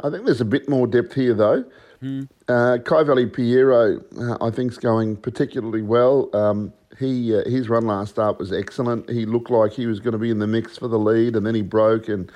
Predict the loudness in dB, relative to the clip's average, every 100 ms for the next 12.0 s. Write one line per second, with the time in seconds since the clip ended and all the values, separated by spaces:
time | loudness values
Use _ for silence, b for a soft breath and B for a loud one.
0 | B B B B -4 -2 -4 0 2 2
1 | 0 -6 -6 -4 -2 -2 -2 0 2 2
2 | -2 B B B B 0 2 4 4 4
3 | 2 0 2 4 4 2 -2 -2 -2 -2
4 | 0 2 2 2 0 2 2 0 -4 -2
5 | 0 0 0 2 0 0 0 0 -2 2
6 | 2 2 0 0 -2 0 2 2 0 -2
7 | 0 0 -2 -2 2 4 2 0 -2 -2
8 | 0 -2 0 -2 0 0 0 0 -2 -2
9 | 0 0 0 -2 -4 -6 -4 -2 -2 -2
10 | -2 -2 -2 -2 -2 -2 -4 -4 -2 0
11 | 0 -4 -4 -2 0 0 0 -2 -6